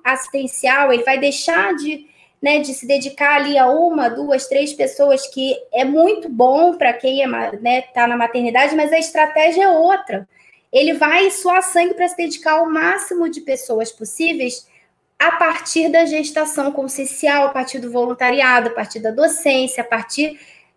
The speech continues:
de uma série de situações que ele vai convergir na vida dele ou dela, que vão optar ali pela,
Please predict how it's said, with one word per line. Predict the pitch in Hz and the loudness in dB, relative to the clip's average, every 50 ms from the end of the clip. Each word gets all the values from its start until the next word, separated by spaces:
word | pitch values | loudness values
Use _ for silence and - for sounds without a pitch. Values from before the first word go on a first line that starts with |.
| _ | _
de | 220 262 | 0 2
uma | 330 330 339 339 | 4 6 6 4
série | 330 330 - - 330 330 349 392 440 440 440 427 339 | 2 0 0 2 4 4 6 4 6 6 6 4 4
de | 285 294 294 | 2 -2 -4
situações | 294 - - 269 - - 254 240 240 - - 240 226 240 233 - | -4 -6 -8 -8 -2 0 0 0 0 -2 -2 -2 -2 -2 -2 0
que | - | 0
ele | 269 262 262 262 | 0 2 2 -2
vai | 226 208 247 240 247 277 339 415 | -2 0 2 2 4 4 2 2
convergir | - 370 339 330 311 285 269 262 247 226 220 214 | 4 4 4 4 4 4 2 2 0 -2 -4 -6
na | 214 208 208 | -6 -6 -6
vida | 202 202 196 202 220 226 | -8 -10 -6 -4 -4 -2
dele | 220 226 233 247 294 302 285 | 2 4 4 6 6 4 4
ou | 233 214 208 | 2 2 0
dela, | 202 196 196 196 208 247 311 311 240 208 - _ _ _ _ _ _ _ _ _ | 0 0 0 0 0 0 0 0 -2 -4 -6 _ _ _ _ _ _ _ _ _
que | - 339 | -2 -2
vão | 339 285 294 269 277 277 | 0 0 -2 -2 0 0
optar | 277 - - - - _ - 247 220 208 214 226 220 - - _ _ | -2 -2 -4 -10 -14 _ 0 2 2 2 0 -2 -6 -10 -18 _ _
ali | - 233 233 233 220 214 214 214 | -2 0 0 0 0 -2 -4 -4
pela, | 214 - 233 220 220 220 214 214 214 208 214 208 208 190 | -2 0 2 2 2 2 2 2 0 0 -2 -6 -8 -10